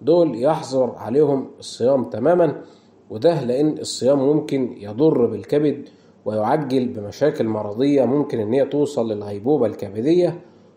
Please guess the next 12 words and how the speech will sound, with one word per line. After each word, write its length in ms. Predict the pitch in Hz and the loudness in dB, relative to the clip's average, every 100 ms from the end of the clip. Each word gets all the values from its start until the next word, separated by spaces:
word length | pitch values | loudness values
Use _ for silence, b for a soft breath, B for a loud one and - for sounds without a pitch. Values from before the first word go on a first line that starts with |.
| - | -4
وممكن 840 | 131 160 160 - 147 165 - 131 | 2 4 4 2 2 2 0 -4
تتدهور 640 | 113 - - 160 139 117 110 | -4 -6 0 2 2 2 0
الحالة 520 | 101 139 151 147 131 | -4 0 2 2 0
وتصل 460 | 110 - 147 131 | -2 -4 -2 -2
إلى 460 | 110 131 143 135 - | -2 0 2 2 0
فشل 480 | - 135 131 135 107 - - | -4 -4 0 -2 -2 -8 -2
كلوي. 340 | 139 123 95 90 - _ b b b b b - | 2 2 -2 -10 -20 _ b b b b b -8
النوع 280 | 113 160 196 | 0 2 4
الثالث 640 | 170 170 180 170 170 - | 2 4 4 4 -2 -2
هو 160 | 135 123 | 2 4
مريض 260 | 117 143 160 | 4 4 4
الكبد 600 | 127 - 156 127 98 | 2 2 2 2 -2